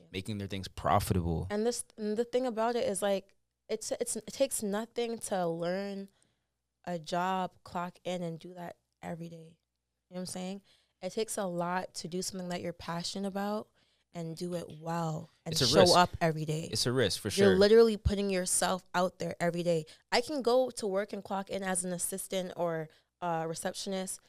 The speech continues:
Speaker 2: I don't have to bring myself to work. I just go in there. I could
Speaker 1: Mm.
Speaker 2: be Amari today. I could be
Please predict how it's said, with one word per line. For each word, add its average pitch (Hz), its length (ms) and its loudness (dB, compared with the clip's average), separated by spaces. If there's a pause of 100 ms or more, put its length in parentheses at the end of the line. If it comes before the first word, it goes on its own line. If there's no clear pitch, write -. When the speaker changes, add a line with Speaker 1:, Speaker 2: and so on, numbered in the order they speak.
(480)
Speaker 2:
I 220 80 -2
don't 302 120 -4
have 254 120 -6
to 202 100 -2
bring 170 280 -2
myself 156 520 -6
to - 80 -16
work. 156 240 -6
I 175 100 -4
just - 280 -8
go 165 200 -2
in 240 140 -6
there. 175 260 -10
I 180 100 2
could 196 160 -4
Speaker 1:
Mm. 160 220 -10
Speaker 2:
be 180 360 -8 (880)
Amari 170 400 -2
today. 175 320 0
I - 80 -4
could 175 180 -12
be 175 360 -8